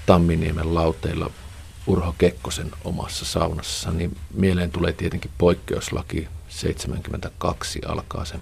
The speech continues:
puuhaaminen ja seitsemänkymmentäkolme laki valmistuu ja sitten Kekkonen valitaan seitsemänkymmentäneljä sillä lailla istumaan neljä vuotta ja tietenkin Etyk vuodelta seitsemänkymmentäviisi, mutta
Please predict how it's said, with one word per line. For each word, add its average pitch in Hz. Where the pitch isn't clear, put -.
puuhaaminen 90
ja 87
seitsemänkymmentäkolme -
laki 87
valmistuu -
ja -
sitten -
Kekkonen 82
valitaan -
seitsemänkymmentäneljä 82
sillä -
lailla 85
istumaan -
neljä 87
vuotta 85
ja 90
tietenkin 92
Etyk -
vuodelta 80
seitsemänkymmentäviisi, 82
mutta -